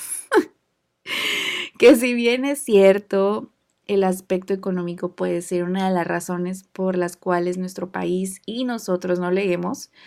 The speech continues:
pues también hay un interés, este, ahí de por medio, ¿no? Cuando nosotros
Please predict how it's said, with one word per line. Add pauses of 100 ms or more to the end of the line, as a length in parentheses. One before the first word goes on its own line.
(440)
pues
también
hay
un
interés, (260)
este,
ahí
de
por
medio,
¿no?
Cuando
nosotros